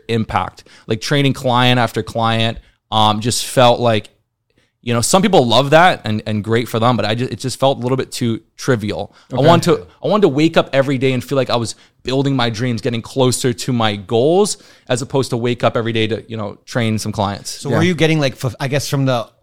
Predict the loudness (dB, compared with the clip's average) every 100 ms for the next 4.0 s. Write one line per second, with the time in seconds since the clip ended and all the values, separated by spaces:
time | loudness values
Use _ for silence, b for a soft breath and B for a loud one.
0 | _ _ -8 -2 0 0 -2 -6 -6 -4
1 | -2 -4 -6 -6 -6 -6 -6 -6 -4 -2
2 | -2 -2 -6 -10 -8 -6 -4 -4 0 2
3 | 2 -2 -6 -6 -6 -10 -10 -10 -10 -12